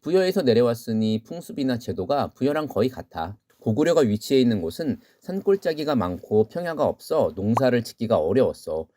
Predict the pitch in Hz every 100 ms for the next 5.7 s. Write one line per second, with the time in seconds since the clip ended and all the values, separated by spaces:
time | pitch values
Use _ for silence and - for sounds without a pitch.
0 | _ - 127 110 175 160 - - 85 139
1 | - _ _ _ - 156 214 208 214 170
2 | 180 - 151 156 - 147 165 113 113 113
3 | 117 185 131 165 170 156 170 196 _ _
4 | - 90 _ 175 180 175 143 131 123 113
5 | - 123 117 - 80 85